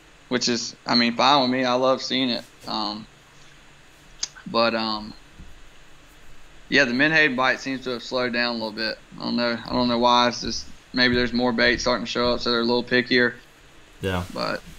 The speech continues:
Speaker 1: um,
Speaker 2: You know what's so crazy, man? It's like every time I clean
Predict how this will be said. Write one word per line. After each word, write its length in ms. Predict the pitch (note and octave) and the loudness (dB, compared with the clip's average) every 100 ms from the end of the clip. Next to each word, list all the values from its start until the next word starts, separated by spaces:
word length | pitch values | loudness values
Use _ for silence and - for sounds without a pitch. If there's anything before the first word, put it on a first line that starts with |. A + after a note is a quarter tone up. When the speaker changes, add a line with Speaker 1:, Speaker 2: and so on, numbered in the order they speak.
| - | -14
Speaker 1:
um, 240 | A2+ A2 - - - - - - - - - | -12 -12 -12 -18 -20 -20 -20 -20 -20 -18 -6
Speaker 2:
You 180 | C3+ C#3+ | 2 6
know 140 | F3+ | 8
what's 160 | F#3 - | 8 6
so 120 | C3+ | 4
crazy, 380 | - A2+ A#2+ C3+ | 4 4 4 2
man? 220 | C3 C3 | -2 -2
It's 120 | A2+ A2+ | -2 0
like 120 | G#2 | 0
every 340 | G2+ C3 D3+ | 2 2 2
time 320 | A#2+ A#2 A#2 | 0 -2 0
I 60 | G2+ | -2
clean 640 | - - G#2+ A2 A2 G#2+ | -4 -6 0 2 2 0